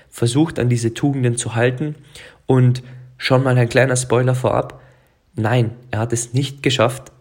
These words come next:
sich immer an die Tugenden zu halten. Aber wenn du bis zum Schluss dranbleibst, dann wirst du hier auch das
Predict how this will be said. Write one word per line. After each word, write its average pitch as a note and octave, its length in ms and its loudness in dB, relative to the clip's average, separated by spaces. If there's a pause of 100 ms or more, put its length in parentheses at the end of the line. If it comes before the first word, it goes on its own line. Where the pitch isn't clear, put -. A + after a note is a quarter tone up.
(320)
sich - 320 -6
immer B2 380 2
an A2 80 0
die A2+ 100 0
Tugenden A#2 400 0
zu A2+ 220 -6
halten. A2+ 380 -4 (120)
Aber D3 420 4 (320)
wenn B2+ 220 0
du C#3+ 80 2
bis C3 220 0
zum B2+ 120 2
Schluss B2+ 320 0
dranbleibst, C3 560 -2
dann A2+ 160 -2
wirst A#2+ 240 0
du A#2+ 40 -6
hier B2 240 4
auch A#2+ 160 2
das A#2+ 260 -2